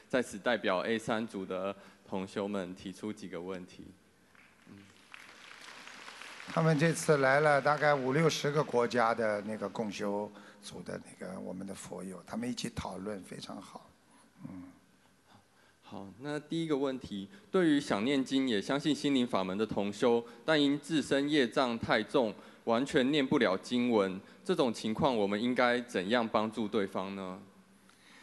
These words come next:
Speaker 2: 如果这个人过去是同修，很精进的努力，但是他因为过去的业障激活而导致他身体非常不好，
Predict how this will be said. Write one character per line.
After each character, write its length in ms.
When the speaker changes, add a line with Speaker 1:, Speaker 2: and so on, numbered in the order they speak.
Speaker 2:
如 100
果 140
这 160
个 80
人 200
过 140
去 140
是 160
同 260
修， 480
很 240
精 200
进 160
的 100
努 220
力， 360
但 140
是 140
他 540
因 180
为 120
过 220
去 160
的 60
业 220
障 260
激 200
活 400
而 120
导 180
致 140
他 120
身 280
体 180
非 160
常 180
不 140
好， 320